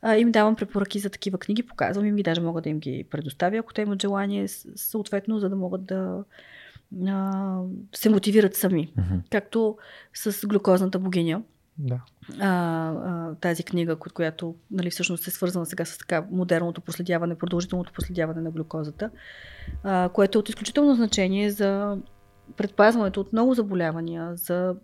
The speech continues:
Speaker 1: редукцията на излишните килограми и като цяло за това да се чувстваме добре и да имаме по-добър перформанс, когато спортуваме. Така че ето, това е една книга, която аз мога да разкажа в резюме, но когато човек сам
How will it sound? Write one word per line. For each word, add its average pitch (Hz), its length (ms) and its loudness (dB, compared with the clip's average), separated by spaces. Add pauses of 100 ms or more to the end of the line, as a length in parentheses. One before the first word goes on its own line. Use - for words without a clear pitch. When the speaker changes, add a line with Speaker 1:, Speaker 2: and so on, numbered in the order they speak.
(140)
Speaker 1:
редукцията 233 440 0
на 208 120 2
излишните 185 360 -2
килограми 160 640 -2 (480)
и 226 80 0
като - 180 -6
цяло 214 320 8
за 185 380 4 (460)
това - 140 0
да 165 80 0
се - 80 -12
чувстваме 170 380 -2
добре 175 280 2
и 196 80 4
да 190 100 0
имаме 185 180 2
по-добър 175 340 -2
перформанс, 170 480 -4
когато 160 300 -6
спортуваме. 160 640 -4 (480)
Така 202 240 2
че 196 120 4
ето, 202 120 0
това 202 140 4
е 196 40 6
една 196 160 2
книга, 214 220 -2
която 214 260 0
аз 202 320 0 (180)
мога 214 240 8
да 233 100 10
разкажа 208 360 4
в - 100 -8
резюме, 180 260 2
но 254 80 4
когато 220 200 0
човек 220 260 0
сам 202 520 -2